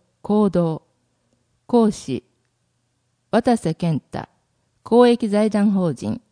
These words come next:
兵庫県まちづくり技術センター、技術職員。定員、先着百二十人。ゆるキャラ、フィギュア、縄文土偶、土面の謎。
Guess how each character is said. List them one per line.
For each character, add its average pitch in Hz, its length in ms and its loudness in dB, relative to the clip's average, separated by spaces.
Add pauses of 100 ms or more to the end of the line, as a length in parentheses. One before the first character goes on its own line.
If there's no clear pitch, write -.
(360)
兵 240 280 2
庫 226 160 2
県 143 320 -6
ま 170 120 -4
ち 233 120 -6
づ 226 160 -4
く 202 120 -4
り 156 120 -6
技 151 100 -6
術 185 220 -8
セ 190 180 -2
ン 175 60 -2
タ - 180 -12
ー、 127 160 -8 (460)
技 175 100 -2
術 220 260 -4
職 180 320 -6
員。 131 200 -6 (840)
定 226 240 0
員、 190 260 -2 (200)
先 240 280 -2
着 226 280 -6
百 214 200 -6
二 196 160 0
十 175 220 -6
人。 127 240 -8 (1700)
ゆ 190 140 -4
る 233 100 0
キ 233 140 -4
ャ 220 40 -2
ラ、 226 220 -6 (400)
フ - 60 -20
ィ 240 100 0
ギ 185 140 -4
ュ 151 140 -8
ア、 - 80 -16 (680)
縄 226 240 4
文 233 240 4
土 202 180 0
偶、 156 320 -6 (160)
土 160 140 0
面 214 260 2
の 208 100 2
謎。 185 380 -4